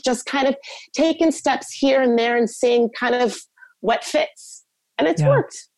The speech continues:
Speaker 2: Yeah. Well, and I love, I heard two things. Yes, trying out different things and seeing what fits and that sort of experimentation piece of it. And I also heard that you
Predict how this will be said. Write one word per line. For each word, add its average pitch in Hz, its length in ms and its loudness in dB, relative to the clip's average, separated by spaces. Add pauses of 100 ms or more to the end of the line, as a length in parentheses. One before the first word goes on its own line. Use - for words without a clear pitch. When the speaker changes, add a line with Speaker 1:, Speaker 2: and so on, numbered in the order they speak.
(340)
Speaker 2:
Yeah. 156 240 2 (240)
Well, 269 240 4
and 247 100 2
I 247 120 2
love, 254 240 2
I 208 140 4
heard 214 220 2
two - 160 2
things. 151 300 0
Yes, - 340 0
trying 190 720 2
out 165 300 2
different 165 240 0
things 160 220 0
and 151 100 -2
seeing 160 220 0
what - 180 -2
fits 165 180 0
and 156 80 -2
that 151 160 -2
sort 160 120 0
of 139 80 0
experimentation 147 1120 -2 (240)
piece 247 240 0
of 262 100 2
it. 254 40 4
And 214 100 0
I 208 140 2
also 240 340 2
heard 190 240 2
that 165 140 2
you 165 520 4